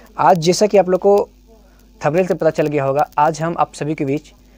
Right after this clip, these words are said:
टॉप एटी क्वेश्चन साइंस का ले, लेकर आया हूँ। टॉप एटी क्वेश्चन जो एग्जाम के दृष्टिकोण से बहुत ही यूजफुल आप लोगों के लिए रहेगा।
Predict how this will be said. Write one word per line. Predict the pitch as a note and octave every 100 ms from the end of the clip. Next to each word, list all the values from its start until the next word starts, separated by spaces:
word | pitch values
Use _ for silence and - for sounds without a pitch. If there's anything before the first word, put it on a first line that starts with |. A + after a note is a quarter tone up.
| _ - - _ _ _
टॉप | G3+ G3+ - -
एटी | F#3 A#3
क्वेश्चन | - E3+ - C#3+ A2 - _ _ _ _ _
साइंस | - E3 E3 E3+
का | D#3+
ले, | C#3+ C#3+ - -
लेकर | C#3+ C#3
आया | B2 A#2
हूँ। | A2+ D#3+ -
टॉप | D#3+ D#3
एटी | D3 - C#3+
क्वेश्चन | F3+ C#3 - E3+ F#3+ _ -
जो | D#3 - -
एग्जाम | C#3+ D#3 E3+
के | D#3+
दृष्टिकोण | C3+ C3+ - - C3
से | D3 E3+ - _
बहुत | C3+ E3 F#3
ही |
यूजफुल | D3+ D3+ - F#3 G3+ - _ -
आप | C#3+ C#3+
लोगों | C#3
के | B2+
लिए | B2
रहेगा। | A#2+ A2 A2